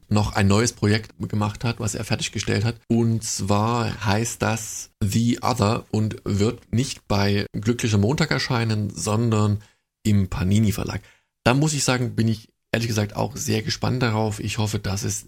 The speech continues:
äh, die gleichen tollen, ausdrucksstarken Bilder sind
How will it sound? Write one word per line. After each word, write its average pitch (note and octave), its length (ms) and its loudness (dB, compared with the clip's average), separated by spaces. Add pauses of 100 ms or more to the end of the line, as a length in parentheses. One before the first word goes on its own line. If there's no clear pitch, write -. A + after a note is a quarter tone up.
(140)
äh, G#2 120 -4
die G#2+ 540 0 (160)
gleichen G#2+ 680 -2
tollen, A#2 380 0
ausdrucksstarken G#2+ 1200 -2
Bilder B2 320 4
sind A#2 340 0